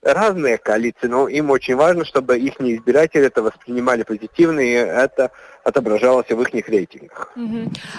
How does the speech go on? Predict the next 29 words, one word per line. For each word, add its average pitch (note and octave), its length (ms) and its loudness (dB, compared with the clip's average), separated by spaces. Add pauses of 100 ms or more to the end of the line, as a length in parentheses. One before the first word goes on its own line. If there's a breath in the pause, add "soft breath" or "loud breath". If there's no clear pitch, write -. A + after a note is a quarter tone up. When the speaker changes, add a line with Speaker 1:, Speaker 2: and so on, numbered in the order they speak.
Speaker 2:
А C4 160 -2
как, G#4 340 -4
э, E4 480 0
взаимодействие D#4 960 0
внутри C#4 340 -2
правительства C#4 640 0
может C#4+ 400 2
измениться, C4+ 1040 2
а, A#3 460 2
ну, C4+ 300 0
в A3 500 0
летом C4 360 0
следующего A#3 500 -2
года D#4 260 2
после C4 300 -2
выборов B3+ 320 0
в - 20 -6
Европейский B3 520 -2
парламент? C4 440 0
Потому A3 300 0
что, - 180 -4
ну, A#3 220 4
уже A3 240 0
сейчас G#3+ 400 -2
есть G3+ 200 -12
разговоры A3 460 2
о B3+ 80 2
том, C#4 220 -2
что, A#3+ 260 0